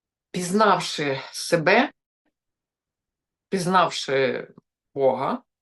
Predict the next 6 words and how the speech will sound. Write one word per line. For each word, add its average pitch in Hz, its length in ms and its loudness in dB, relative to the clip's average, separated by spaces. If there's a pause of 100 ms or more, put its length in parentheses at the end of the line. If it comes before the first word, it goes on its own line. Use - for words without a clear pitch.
(200)
в - 60 -20
собі, 196 540 -8 (100)
пізнавши 160 580 -4
абсолют, 143 760 -10 (800)
ставши - 960 0 (340)
цим 131 540 -4